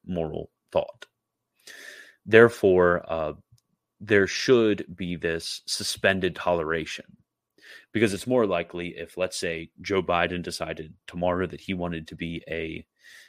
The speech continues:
a, uh, a based, um, integralist Catholic, and he's like, "Okay, I'm going to, uh, give the judiciary branch the power to start banning books." That would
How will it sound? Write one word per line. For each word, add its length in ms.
a, 220
uh, 200
a 60
based, 680
um, 320
integralist 680
Catholic, 640
and 120
he's 160
like, 200
"Okay, 540
I'm 260
going 380
to, 520
uh, 200
give 480
the 240
judiciary 680
branch 440
the 80
power 380
to 60
start 300
banning 320
books." 540
That 220
would 260